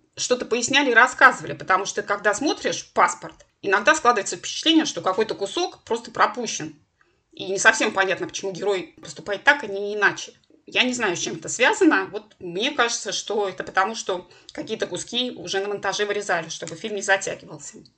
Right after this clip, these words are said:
Сейчас фильм «Паспорт», конечно, не назовёшь всенародным хитом. И не так часто его показывают. И, конечно, нет у него такой популярности, как у «Я шагаю по Москве», или «Тридцать три», или «Афони», или «Мимино», или тот же «Осенний марафон».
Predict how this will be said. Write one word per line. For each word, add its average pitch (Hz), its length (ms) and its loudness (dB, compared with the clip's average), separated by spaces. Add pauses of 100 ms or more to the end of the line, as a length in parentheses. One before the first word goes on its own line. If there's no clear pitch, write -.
(440)
Сейчас - 460 2
фильм 202 260 -6
«Паспорт», 277 640 -2
конечно, 214 360 2
не 208 200 0
назовёшь 208 680 0 (200)
всенародным 180 520 0
хитом. 311 440 -4 (680)
И 185 440 -10
не 202 120 -2
так 202 240 2
часто - 340 -8
его 208 120 -2
показывают. 247 800 -2
И, 202 100 -10
конечно, 190 460 -4
нет 196 220 -2
у 165 40 -4
него 165 140 -6
такой 180 240 -6
популярности, 196 680 -2
как - 380 -10
у 170 260 -10 (240)
«Я 180 160 -4
шагаю 180 300 -2
по 160 80 -14
Москве», 202 580 -4
или 170 460 -6 (200)
«Тридцать 185 380 -8
три», 233 300 -6
или 190 100 -6
«Афони», 190 480 -4
или 185 220 -8
«Мимино», 180 420 -4
или 185 200 -6
тот 175 260 -8
же 180 80 -2
«Осенний 180 320 -6
марафон». 220 600 0